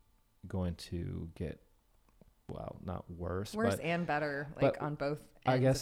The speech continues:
Speaker 2: of the
Speaker 1: rather than
Speaker 2: extremes.
Speaker 1: saying it's gonna
Speaker 2: <laughs>
Speaker 1: get worse, like, your ability to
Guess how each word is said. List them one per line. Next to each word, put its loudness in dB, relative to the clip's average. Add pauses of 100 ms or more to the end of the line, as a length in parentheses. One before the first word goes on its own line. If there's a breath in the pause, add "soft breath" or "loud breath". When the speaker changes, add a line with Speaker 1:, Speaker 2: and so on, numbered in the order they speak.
Speaker 2:
of -8
the 4
Speaker 1:
rather 10
than 6
Speaker 2:
extremes. 2
Speaker 1:
saying 4
it's 8
gonna 4
Speaker 2:
<laughs> -
Speaker 1:
get 6
worse, 2
like, -2 (540)
your 6
ability 2
to -2